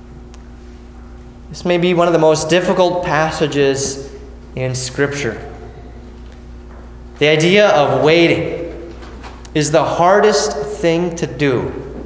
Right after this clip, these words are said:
when we're suffering. The movie we watched here at church on Friday night, Paul, Apostle of Christ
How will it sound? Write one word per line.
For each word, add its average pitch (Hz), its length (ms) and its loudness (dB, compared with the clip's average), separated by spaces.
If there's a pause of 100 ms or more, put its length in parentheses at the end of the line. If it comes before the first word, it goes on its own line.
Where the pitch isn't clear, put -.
(680)
when 131 140 -2
we're 127 120 0
suffering. 110 480 -2 (4000)
The 160 80 4
movie 233 280 4
we 202 120 4
watched 165 380 4
here 175 220 4
at 143 140 2
church 156 340 2
on 135 120 2
Friday 147 320 4
night, 139 280 2
Paul, 151 420 4
Apostle 139 560 2
of 123 200 2
Christ 135 480 0